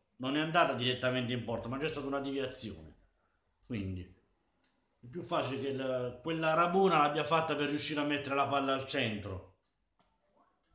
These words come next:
Non voleva di là tirare, ma anche perché non è nella posizione per tirare in porta, a essere sinceri. Cioè, si può capire, se sei un grande campione, no,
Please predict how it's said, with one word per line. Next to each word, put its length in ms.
Non 120
voleva 320
di 240
là 420
tirare, 360
ma 100
anche 120
perché 200
non 120
è 40
nella 240
posizione 460
per 160
tirare 260
in 160
porta, 580
a 120
essere 320
sinceri. 680
Cioè, 160
si 120
può 80
capire, 400
se 160
sei 120
un 120
grande 260
campione, 960
no, 220